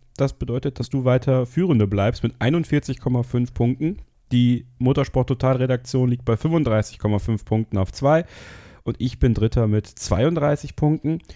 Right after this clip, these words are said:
Dann in unseren Starting Grid Kicktipp-Spielgruppen, wir haben ja zwei, hat, äh, der Till in Gruppe eins mit hundertzwölf Punkten den Tagessieg geholt und Spinotto mit einhundertzehn Punkten in Starting Grid Gruppe zwei. Und die Top drei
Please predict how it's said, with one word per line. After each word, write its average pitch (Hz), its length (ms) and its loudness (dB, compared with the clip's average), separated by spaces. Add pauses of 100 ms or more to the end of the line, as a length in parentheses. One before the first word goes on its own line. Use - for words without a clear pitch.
(400)
Dann 107 140 2
in 135 80 4
unseren 120 540 4
Starting 131 360 0
Grid 120 200 0
Kicktipp-Spielgruppen, 185 1600 0
wir - 80 -6
haben 95 100 -2
ja 95 100 0
zwei, 139 640 -2
hat, 120 360 -4
äh, 110 220 2
der 101 200 0
Till 214 300 2
in 160 140 -6
Gruppe 139 280 -4
eins 120 320 -6
mit 147 80 -6
hundertzwölf 147 560 -6
Punkten 147 260 -4
den 139 120 -6
Tagessieg 143 480 -4
geholt 139 340 -2
und 120 240 -6
Spinotto 147 720 2 (320)
mit 131 220 -4
einhundertzehn 131 680 0
Punkten 131 480 0
in 117 220 -4
Starting 110 380 0
Grid 113 120 0
Gruppe 110 300 -2
zwei. 135 440 0 (440)
Und 147 420 2
die 151 160 2
Top 156 260 2
drei 156 520 0